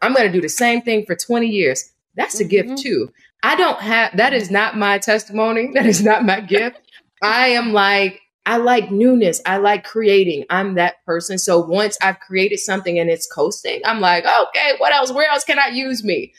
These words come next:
Speaker 1: You know, and so I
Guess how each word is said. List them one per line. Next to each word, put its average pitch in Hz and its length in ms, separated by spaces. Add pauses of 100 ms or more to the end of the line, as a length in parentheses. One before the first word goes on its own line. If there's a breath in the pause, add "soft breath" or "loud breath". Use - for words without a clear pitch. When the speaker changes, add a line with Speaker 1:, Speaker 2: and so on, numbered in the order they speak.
(260 loud breath)
Speaker 1:
You 214 120
know, 185 200
and 190 180
so 185 560 (640)
I 190 220